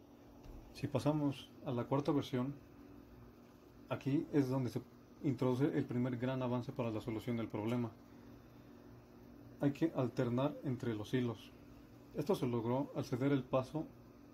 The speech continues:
entre hilos, es decir, al inicio de la función de los hilos, ambos se, se ponen en true o verdadero. Al llegar al ciclo, donde se verifica el estado de los hilos, como se puede ver, se ceden el paso entre ellos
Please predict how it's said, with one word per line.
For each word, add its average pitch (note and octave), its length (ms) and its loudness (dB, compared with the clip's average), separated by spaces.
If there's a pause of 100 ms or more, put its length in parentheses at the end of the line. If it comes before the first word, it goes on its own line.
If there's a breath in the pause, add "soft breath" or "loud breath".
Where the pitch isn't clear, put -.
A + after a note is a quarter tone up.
(140)
entre A#2+ 360 4
hilos, A#2+ 360 0 (520)
es C#3+ 120 2
decir, C3+ 320 0 (840 loud breath)
al B2+ 180 2
inicio D#3 320 6
de D#3+ 60 6
la B2 80 2
función B2 340 0
de C3+ 80 2
los A2 160 -4
hilos, B2+ 440 -4 (640 loud breath)
ambos C#3+ 440 2
se, C3 360 -4
se - 120 -2
ponen A#2+ 300 2
en A2 120 -2
true C#3 260 2 (760)
o C3 100 0
verdadero. A#2+ 540 0 (1000 loud breath)
Al A#2+ 100 -4
llegar B2 240 4
al E3+ 100 4
ciclo, C#3+ 440 2 (200)
donde B2 280 0
se B2 120 -2
verifica A#2 540 2
el C3+ 80 4
estado B2+ 260 2
de B2 60 2
los A2 160 -2
hilos, B2+ 420 -4
como A#2 220 0
se A2 80 -2
puede C3+ 240 2
ver, B2+ 200 2 (420 loud breath)
se - 160 -4
ceden C#3+ 460 6
el B2+ 120 0
paso A#2+ 240 -2
entre A#2+ 280 2
ellos C3 360 -2